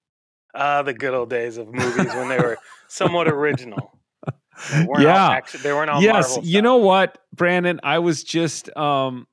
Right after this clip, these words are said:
Speaker 2: somebody last night, I was with somebody last night having a, having a beer, and he said, uh, "Do you, do you, do you and Courtney go to movies,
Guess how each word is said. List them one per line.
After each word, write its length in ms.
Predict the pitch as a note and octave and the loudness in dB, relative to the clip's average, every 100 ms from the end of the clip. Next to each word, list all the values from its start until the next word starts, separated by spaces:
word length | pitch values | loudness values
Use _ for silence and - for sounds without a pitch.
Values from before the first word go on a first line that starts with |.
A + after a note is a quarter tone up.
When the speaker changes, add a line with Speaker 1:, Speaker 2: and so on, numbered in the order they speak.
| _ _ _ - _ _ _ _ - | _ _ _ -20 _ _ _ _ -18
Speaker 2:
somebody 460 | - D3 C#3+ C#3+ | -8 -6 -4 -4
last 400 | B2 B2+ A#2+ - | -4 -6 -6 -8
night, 260 | C3 C3 A#2 | -6 -4 -4
I 60 | |
was 160 | G#2+ G#2 | -6 -10
with 80 | A2+ | -12
somebody 300 | C3+ A#2+ A2+ | -8 -6 -4
last 320 | G#2+ G#2 - | -2 -4 -6
night 320 | A#2 A2 G2 _ | -6 -6 -8 _
having 280 | A2+ G2+ G#2+ | -8 -8 -8
a, 60 | G2 - _ _ | -12 -16 _ _
having 260 | - G2+ G#2 | -10 -8 -8
a 60 | |
beer, 420 | F#2 G2+ G2+ G2 - | -8 -6 -4 -6 -10
and 200 | G2+ F#2 | -16 -14
he 160 | G#2 | -12
said, 400 | G2 - G2+ G2 | -12 -8 -6 -6
uh, 320 | F#2 F#2 E2 E2+ _ _ _ _ _ _ _ _ - | -6 -8 -12 -16 _ _ _ _ _ _ _ _ -4
"Do 100 | A3+ | 0
you, 240 | E4+ F4+ E4 | 0 0 -4
do 100 | C#4+ | -6
you, 120 | E4+ | -6
do 140 | - | -4
you 60 | D#4+ | -2
and 80 | D4 | -2
Courtney 260 | G#3 A#3 A3+ | 0 -2 0
go 140 | G3 | 0
to 60 | B2 | 2
movies, 640 | A#2+ C#3 D#3 D#3 - | 0 0 0 -2 -6